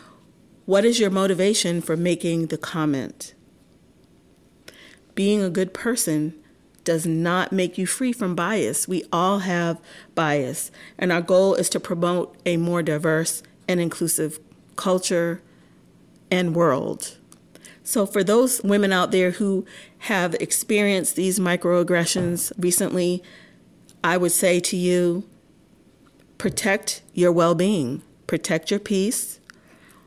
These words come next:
release the negative energy, however you do that, through exercise or whatever it is.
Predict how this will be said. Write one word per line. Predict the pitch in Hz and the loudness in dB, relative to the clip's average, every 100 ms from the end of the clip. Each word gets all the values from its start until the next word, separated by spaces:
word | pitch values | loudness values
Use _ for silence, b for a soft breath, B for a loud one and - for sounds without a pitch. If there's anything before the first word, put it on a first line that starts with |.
| B _ _ _ - | B _ _ _ -2
release | 180 175 185 - | 0 2 2 0
the | 185 | 0
negative | 180 175 180 170 | 0 2 0 2
energy, | 175 180 185 185 202 | 0 0 0 0 0
however | 202 175 170 170 175 | 0 2 2 2 2
you | 160 | 0
do | 160 175 | 0 0
that, | 175 170 - | 0 -2 -2
through | 170 - | -4 -4
exercise | 165 175 - 170 180 175 | -4 -4 -2 0 0 0
or | 160 | 0
whatever | 165 165 - 170 175 185 | 0 -2 -2 -2 0 0
it | 175 | 0
is. | 175 202 269 - | 0 0 -2 -8